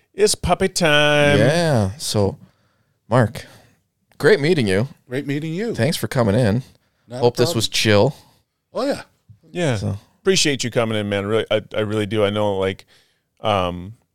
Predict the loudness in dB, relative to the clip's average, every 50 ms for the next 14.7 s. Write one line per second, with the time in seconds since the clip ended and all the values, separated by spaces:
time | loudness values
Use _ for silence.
0 | _ _ -6 -2 -2 -2 -2 -2 -6 -6 -2 -2 0 0 2 0 0 0 -2 -2
1 | -2 -4 -6 -6 -4 -2 -2 0 0 -2 -2 -2 -2 -4 -6 _ -10 -10 -10 -10
2 | -10 -6 -4 -4 -2 -2 -2 -2 -2 -2 -4 -4 -6 -6 -8 -10 -10 -10 -8 -8
3 | -8 -8 -6 -6 -4 -4 -6 -6 -10 -12 -12 -10 -10 -8 -8 -8 -8 -8 -8 -10
4 | -10 -10 -10 -10 -10 -8 -8 -6 -6 -6 -6 -8 -10 -10 -10 -10 -10 -12 -14 -16
5 | _ _ _ _ _ _ _ -8 -6 -6 -6 -6 _ _ -6 -6 -4 -4 -6 -12
6 | _ _ _ _ _ _ _ -4 -2 -2 -2 -2 -2 -4 -6 -4 -2 0 0 0
7 | 0 -2 -4 -6 -6 -6 -6 -6 -6 -8 -6 -4 -2 0 0 0 0 -2 _ _
8 | _ _ _ -12 -12 -8 -4 -4 -4 -4 -4 -8 -10 -10 -12 -12 -12 -10 -10 -10
9 | -8 -6 -8 -8 -8 -6 -6 -6 -6 -6 -6 -8 -6 -6 -4 -4 -4 -6 -8 -10
10 | -10 -6 -2 0 2 2 2 0 -2 -6 -12 _ _ _ _ _ _ _ _ _
11 | _ _ _ -10 -6 -4 -2 -2 -2 0 0 0 -2 -2 -2 -4 -6 -6 -6 -6
12 | -8 -6 -6 -6 -8 -8 -10 -12 -12 -12 -12 -12 -14 -12 -8 -4 -2 -2 0 0
13 | -2 0 0 0 0 0 -2 -4 -4 -6 -6 -6 -6 -8 -6 -8 -8 -6 -6 -6
14 | -6 -6 -6 -8 -6 -6 -6 -8 -6 -6 -6 -6 -8 -10